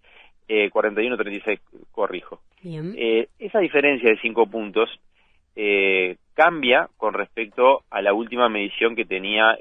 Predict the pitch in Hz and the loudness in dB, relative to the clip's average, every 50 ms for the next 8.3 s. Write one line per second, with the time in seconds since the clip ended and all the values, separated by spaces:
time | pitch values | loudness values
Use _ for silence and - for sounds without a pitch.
0 | - _ _ - - - 98 87 90 87 87 82 - - 98 98 - 113 104 104 | -4 _ _ -20 -18 -14 -12 -12 -12 -12 -12 -14 -14 -12 -10 -6 -4 -4 -4 -2
1 | 87 101 95 98 98 104 110 110 101 - - 87 80 80 - - 80 - - 82 | 2 2 2 2 2 0 -2 -6 -6 -6 -8 -14 -14 -14 -16 -20 -20 -20 -20 -20
2 | 78 - 87 87 - 90 87 - 87 92 98 101 98 95 87 85 - _ 50 50 | -16 -12 -10 -10 -10 -12 -12 -8 -6 -4 -2 0 0 0 -2 -4 -10 _ -20 -20
3 | 50 - _ _ 50 - - - 50 - _ - 98 98 98 104 - - 117 117 | -20 -20 _ _ -20 -20 -20 -20 -20 -18 _ -6 -4 -4 -4 -2 2 4 6 6
4 | 113 - 98 92 82 85 90 98 92 - 98 95 - - 110 - - 117 110 107 | 4 4 0 -4 -2 -2 -6 -6 -4 -2 -2 -2 0 0 0 0 2 2 2 4
5 | 110 120 113 - - - - - - - - _ _ _ - - 151 170 180 190 | 4 4 4 2 -2 -20 -20 -20 -20 -20 -20 _ _ _ -16 -10 -8 -4 0 2
6 | 185 175 170 156 135 143 175 185 175 165 151 135 127 - - _ _ _ _ _ | 2 2 2 0 0 0 -4 -2 0 0 2 2 0 0 -2 _ _ _ _ _
7 | - 107 104 101 98 98 95 95 98 101 110 123 139 131 110 107 127 127 113 104 | -6 -2 0 2 4 4 4 4 2 0 0 0 0 0 2 4 6 6 6 4
8 | 98 - - 95 98 - | 2 -2 -6 -6 -6 -8